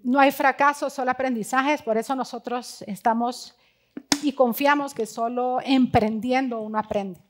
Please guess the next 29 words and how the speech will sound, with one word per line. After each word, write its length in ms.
A 180
todos 360
debemos 580
de 140
darle 320
su 160
tiempo, 400
su 80
espacio 400
y 60
su 100
importancia. 640
Después 300
van 240
a 40
ver, 220
eh, 360
Marian, 340
en 80
el 100
último 260
slide, 260
ya 100
para 180
cerrar, 540
un 60
montón 360
de 140
logos. 480